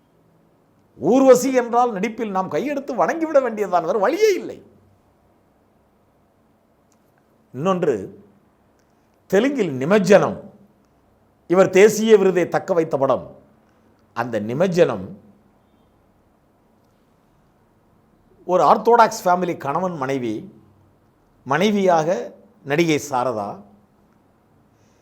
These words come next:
இவருடைய கணவனுடைய அப்பா, மாமனார், அவர்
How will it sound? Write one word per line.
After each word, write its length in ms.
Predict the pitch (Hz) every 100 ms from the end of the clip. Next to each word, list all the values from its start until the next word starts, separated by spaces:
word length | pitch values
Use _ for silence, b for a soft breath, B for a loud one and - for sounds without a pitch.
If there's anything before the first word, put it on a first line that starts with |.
| _ _ _ _
இவருடைய 420 | 185 226 226 208 -
கணவனுடைய 520 | 165 202 254 240 208 175 143
அப்பா, 260 | - 202 113 - - 139 127
மாமனார், 520 | 175 247 202 151 95 - 127
அவர் 180 | 135